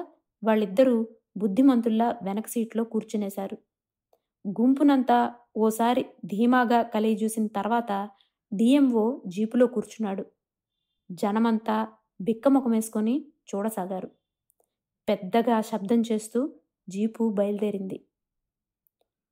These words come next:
బోసిపోయిన తన ఇంటి వరండాకేసి దిగులుగా చూస్తూ, "డూమ్స్‌డే వరకు సార్ను కాఫిన్‌లో పెట్టి కాపాడలేకపోయినాం.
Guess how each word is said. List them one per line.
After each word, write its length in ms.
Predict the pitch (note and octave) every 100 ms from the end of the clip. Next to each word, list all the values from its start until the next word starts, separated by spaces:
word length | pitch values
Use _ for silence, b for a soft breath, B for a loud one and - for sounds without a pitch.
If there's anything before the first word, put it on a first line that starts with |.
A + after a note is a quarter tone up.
| _
బోసిపోయిన 920 | F#3+ A3 C#4 C#4+ D4+ D4 C#4+ B3+ G#3 A3+ _ _ _ -
తన 140 | A3 G#3+ G3+
ఇంటి 260 | A3+ C#4
వరండాకేసి 840 | A#3+ G#3+ A3 A#3 A#3+ A#3+ A3 A3
దిగులుగా 460 | G3 G3 F#3+ A#3 B3+
చూస్తూ, 580 | A#3+ G#3+ G#3+ - D4+ - _ _ _ _ _ _ _ F#3+
"డూమ్స్‌డే 460 | A3+ A3+ A3+ A3+ B3+
వరకు 320 | A#3+ A#3+ B3+
సార్ను 680 | B3+ A3 A#3 A#3 B3+ D4+ -
కాఫిన్‌లో 440 | A3 A#3 C#4+ C4+
పెట్టి 280 | B3+ A#3+ A#3+
కాపాడలేకపోయినాం. 960 | C4 A3+ A3+ C4+ A#3+ A3 - A3+ G#3 G#3